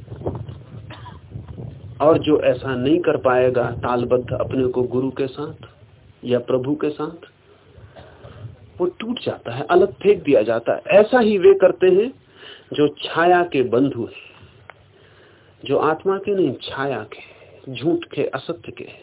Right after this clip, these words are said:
अपनी आत्मा के हंता, अपने आत्महत्या करने वाले, अपने को मिटा रहे, नष्ट कर रहे। और दाद दुखपा जाति के नाम से पुकारे जाते हैं। ये तिब्बत की एक जाति है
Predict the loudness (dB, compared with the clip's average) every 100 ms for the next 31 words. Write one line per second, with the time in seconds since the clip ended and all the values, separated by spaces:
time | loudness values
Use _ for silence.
0 | _ -18 -16 -4 -2 4 4 4 2 0
1 | 0 0 2 2 2 2 0 -4 -8 -12
2 | -16 -20 -20 -20 _ _ _ -2 0 4
3 | 2 2 0 0 -2 -2 0 2 2 0
4 | -2 -4 -6 -12 -20 -20 -20 -20 -20 -20
5 | -20 -20 -20 -20 -4 0 6 6 10 8
6 | 8 8 8 8 6 4 2 0 0 2
7 | -2 -8 -16 -20 _ -20 -20 -20 -20 _
8 | 6 8 8 6 2 4 4 4 0 -4
9 | -2 0 0 0 -4 -4 -6 -4 -4 -6
10 | -6 -8 -8 -4 -4 -4 -6 -8 -10 -10
11 | -12 -16 -20 -20 -2 2 2 2 0 2
12 | 2 0 0 0 0 -4 -4 -6 -6 -6